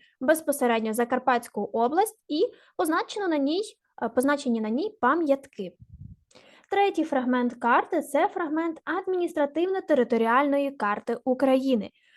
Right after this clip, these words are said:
Тут ми бачимо позначення областей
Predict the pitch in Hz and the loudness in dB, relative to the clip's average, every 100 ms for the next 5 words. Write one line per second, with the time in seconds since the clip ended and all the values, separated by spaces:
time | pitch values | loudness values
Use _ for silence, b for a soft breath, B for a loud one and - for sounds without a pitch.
0 | b b 370 370 370 311 339 330 320 302 | b b 0 2 2 4 2 0 -2 0
1 | 269 247 240 226 233 320 370 381 - 294 | 0 0 0 -2 -4 -6 -6 -6 0 2
2 | 277 262 220 - - 226 269 | 4 2 0 -4 -2 0 0